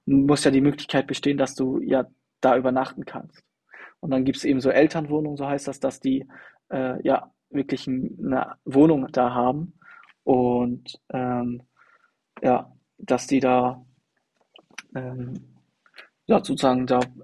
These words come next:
sozusagen übernachten können und da verpflegt werden. Es gibt auch dann so ein, auch Austauschrunden, sowas. Halt, dann werden auch so kleine Feste für ehemalige Patienten und für Patienten veranstaltet, dass die ja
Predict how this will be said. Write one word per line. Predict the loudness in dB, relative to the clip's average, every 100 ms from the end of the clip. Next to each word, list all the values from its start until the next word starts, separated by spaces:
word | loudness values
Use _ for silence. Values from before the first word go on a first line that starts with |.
| _ _ -4
sozusagen | -4 2 0 0 -6
übernachten | -2 4 4 4 0 -8
können | 0 0 0
und | -6 -4
da | -4 -4
verpflegt | -4 -6 0 -2 -2
werden. | -8 -8
Es | -10
gibt | -8 -6
auch | -6
dann | -8 -6
so | -8
ein, | -10 -14 -20 -20 _ _
auch | 4 4 0
Austauschrunden, | -2 -2 -4 -8 -8 -8 -8 -8 -10
sowas. | -10 -10 -10 -12 -18 -6
Halt, | -2 -2 -2
dann | -4
werden | -2 -2
auch | -2 -4
so | -8
kleine | -2 0 0 0
Feste | -4 -2 -4 -4 -6 -16 -20 _
für | 0 0 4
ehemalige | 6 6 6 2 -2 -6
Patienten | -8 -8 -8 -8 -10 -12
und | -10 -10 -8
für | -8
Patienten | -8 -2 -2 -2 -6
veranstaltet, | -4 -4 -2 -2 -2 -6
dass | -8
die | -6 -8 -10 -20 -20 -20 _ -4
ja | -4